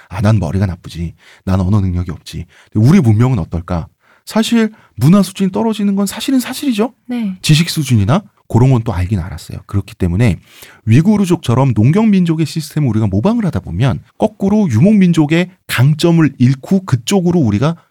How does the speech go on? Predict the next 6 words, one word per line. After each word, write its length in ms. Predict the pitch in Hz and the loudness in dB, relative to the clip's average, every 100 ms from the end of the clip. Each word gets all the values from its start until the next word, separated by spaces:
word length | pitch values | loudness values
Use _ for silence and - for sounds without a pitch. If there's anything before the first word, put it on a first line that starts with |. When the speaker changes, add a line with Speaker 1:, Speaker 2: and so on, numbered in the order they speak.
| _ _ _ | _ _ _
Speaker 1:
휩쓸려 440 | - - 330 302 | -10 -4 2 4
간다라는 460 | 254 190 170 147 131 | 4 2 2 2 2
것도 360 | 120 117 233 262 _ | 0 0 -2 -2 _
알고 300 | - 87 92 | -8 -6 -4
있었어요. 440 | 85 - - - - _ _ _ | -8 -12 -12 -12 -14 _ _ _
그래서 300 | 113 120 | 2 2